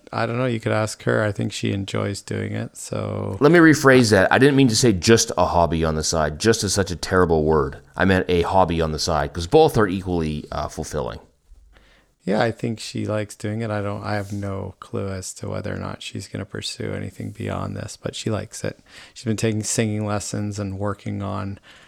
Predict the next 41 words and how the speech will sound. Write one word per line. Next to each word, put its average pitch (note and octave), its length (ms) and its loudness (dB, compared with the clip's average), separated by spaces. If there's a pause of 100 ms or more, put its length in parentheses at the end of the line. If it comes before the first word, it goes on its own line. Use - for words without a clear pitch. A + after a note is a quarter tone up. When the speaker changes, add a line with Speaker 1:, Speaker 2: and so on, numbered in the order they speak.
(140)
Speaker 1:
her A#2 120 -2
voice G#2 420 -4
and G#2 80 -6
all G2+ 160 -4
of G2+ 120 -8
that. - 260 -6
So - 260 -6
yeah, B2+ 220 -4 (200)
no, C3 120 -6
it's A#2 120 -10
good. D3+ 280 -6 (1000)
Speaker 2:
Awesome. B2+ 540 4
Well, F#2+ 160 -2
that's F#2+ 260 -2
a, F2+ 40 -6
that's - 420 -6
a, E2+ 240 -2
that's E2+ 200 -8
a F2+ 40 -6
big - 400 -6
break. A2+ 260 2
When A2+ 160 6
does G2+ 100 2
that G#2 160 4
show, E2+ 420 0 (160)
uh, D2 380 -6 (380)
go F2 140 0
lo-, D#2 120 0
Speaker 1:
I - 20 -6
think - 80 -6
Speaker 2:
go D3+ 80 2
Speaker 1:
it's D#3 120 4
in D3 140 4
Speaker 2:
up? A#2+ 60 2
Speaker 1:
May. A2+ 480 4
I - 20 -8
think A2+ 340 -2
it'll A2 140 -2
be G#2+ 200 -2
in G2+ 280 -2
May. G2 380 -6